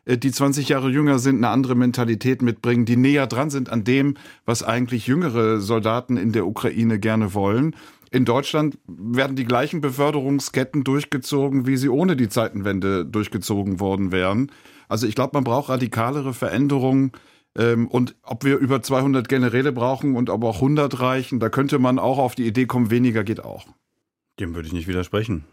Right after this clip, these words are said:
Speaker 2: Aber der Punkt ist halt, wenn man sich jetzt auch über einen Freiwilligendienst vierzigtausend Leute ranholt oder manche hier wollen lieber da, äh, Zwangsdienst. Aber ich sage, die Freiwilligkeit reicht, da habe ich die Motivierten. Aber diese Motivierten müssen dann auch die Gelegenheit haben,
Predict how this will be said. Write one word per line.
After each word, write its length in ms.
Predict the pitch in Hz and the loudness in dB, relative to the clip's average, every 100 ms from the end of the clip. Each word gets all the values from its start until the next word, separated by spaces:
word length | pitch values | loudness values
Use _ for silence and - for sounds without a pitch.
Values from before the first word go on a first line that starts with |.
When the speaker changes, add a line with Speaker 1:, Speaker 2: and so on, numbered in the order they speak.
| - | -6
Speaker 2:
Aber 280 | 90 87 85 | -2 0 0
der 100 | 82 | -2
Punkt 280 | 95 92 | -2 -2
ist 160 | 95 - | -2 0
halt, 160 | 90 80 | -2 0
wenn 100 | 90 | -2
man 160 | 90 | -2
sich 200 | 87 85 | -2 -4
jetzt 180 | 90 82 | -6 -6
auch 180 | 90 90 | -6 -6
über 300 | 90 87 85 | -2 -2 0
einen 240 | 85 85 | -2 -4
Freiwilligendienst 1000 | - 85 90 95 95 90 95 95 98 - 90 | -2 -2 -2 -2 -2 0 0 0 -2 -10 -8
vierzigtausend 560 | 95 - - 90 90 | -6 -6 -4 -2 -2
Leute 240 | 90 87 85 | -2 -2 0
ranholt 400 | 92 98 92 90 | 0 0 -2 -2
oder 240 | 85 82 - - - | -2 -2 -10 -20 -6
manche 280 | 90 92 | -4 -2
hier 260 | 92 90 87 | 0 0 0
wollen 220 | 90 90 | 0 0
lieber 280 | 90 87 85 - - - | 0 -2 -4 -8 -20 -14
da, 260 | - 85 85 | -2 0 0
äh, 160 | - | -4
Zwangsdienst. 1120 | 80 - 90 - - 92 92 92 98 95 95 - - - - _ | -6 -2 -2 -2 -8 -4 -2 -2 0 0 -2 -10 -20 -20 -20 _
Aber 320 | 95 92 92 | 2 4 2
ich 100 | 92 | 0
sage, 200 | 95 92 | 0 0
die 60 | 90 | 0
Freiwilligkeit 520 | - 92 92 95 87 85 | 0 0 0 -2 -2 0
reicht, 220 | 87 101 | 0 2
da 40 | |
habe 100 | 92 | 0
ich 60 | 95 | 0
die 80 | 98 | 0
Motivierten. 640 | 95 95 90 90 87 80 | 0 0 0 0 0 -4
Aber 180 | 82 87 | -4 -2
diese 240 | 98 104 | 0 2
Motivierten 580 | 101 101 98 95 107 110 | 2 0 0 2 2 2
müssen 200 | 101 104 | 0 0
dann 80 | 87 | -2
auch 100 | 95 | -4
die 100 | 95 | -4
Gelegenheit 840 | 95 87 98 139 139 92 85 - | -4 0 0 2 2 0 -2 -4
haben, 400 | 80 82 87 107 | -2 -2 -2 -4